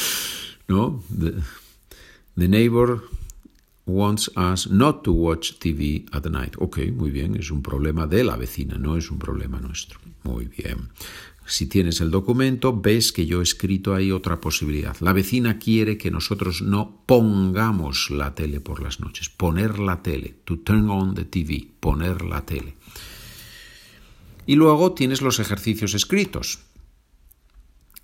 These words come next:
En el primer tipo de ejercicio tienes los verbos en infinitivo entre paréntesis. En el segundo tipo de ejercicio no hay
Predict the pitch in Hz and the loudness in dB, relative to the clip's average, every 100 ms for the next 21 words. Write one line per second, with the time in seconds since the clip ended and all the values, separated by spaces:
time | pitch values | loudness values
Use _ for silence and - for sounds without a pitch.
0 | _ _ _ - 92 90 85 - 92 98 | _ _ _ -4 -2 0 -2 0 2 4
1 | 110 101 - 135 - 92 90 104 110 - | 4 2 0 -2 0 0 0 -2 -2 -2
2 | 135 - 131 147 156 - 107 104 104 85 | -4 -2 -2 -2 -4 -2 0 2 0 -2
3 | 76 78 92 92 92 101 - - 92 85 | -2 0 0 0 -2 -2 -4 -2 -2 0
4 | 85 - 104 95 90 87 82 - - 85 | -2 -2 -2 -2 -4 -4 -4 -6 -8 -6
5 | 82 78 76 76 76 80 67 64 - - | -4 -4 -6 -6 -4 -2 -4 -6 -10 -10
6 | - - - - - - 82 82 73 - | -12 -12 -18 -20 -20 -6 -2 0 2 2
7 | 73 85 165 156 90 - 82 71 76 98 | 2 0 0 0 -2 -4 -6 -4 -4 -6
8 | 71 - 76 71 - 85 110 - - _ | -8 -8 -8 -8 -6 -4 -6 -10 -20 _
9 | _ _ - 80 95 107 101 113 131 85 | _ _ -4 0 4 4 4 2 2 0
10 | 60 58 | -4 -10